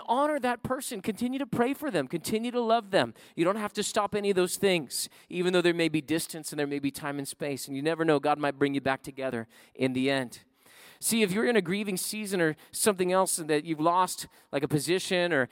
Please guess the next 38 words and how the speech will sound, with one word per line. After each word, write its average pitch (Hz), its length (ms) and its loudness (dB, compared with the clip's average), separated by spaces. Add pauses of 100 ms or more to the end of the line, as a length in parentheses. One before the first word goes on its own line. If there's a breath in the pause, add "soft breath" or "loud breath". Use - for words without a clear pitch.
(140 soft breath)
something 185 420 0
like 165 200 2
that 175 180 4
applies, 165 400 2
remember 196 400 4
and 180 100 0
honor. 143 300 0
Part 294 380 0
of 185 200 -6
honor 113 400 -4
is 117 220 -12
honoring 127 500 -6
God 110 300 -6
and 104 160 -14
thanking 120 320 -6
him 110 140 -8
for 107 260 -2
it. 104 80 -6 (420 loud breath)
Last 175 220 4
verses 156 240 -2
we're 156 80 -2
gonna 160 100 -2
deal 156 160 -2
with 143 120 -4
tonight, 139 260 0
Ecclesiastes 143 920 -2
chapter 139 300 -4
number 127 160 -4
seven. 127 320 -4
Turn 143 160 -8
there 139 120 -2
with 131 140 -2
me 147 60 -6
in 131 60 -4
the 135 80 -2
Old 147 160 2
Testament 127 400 -6
now. 117 240 -2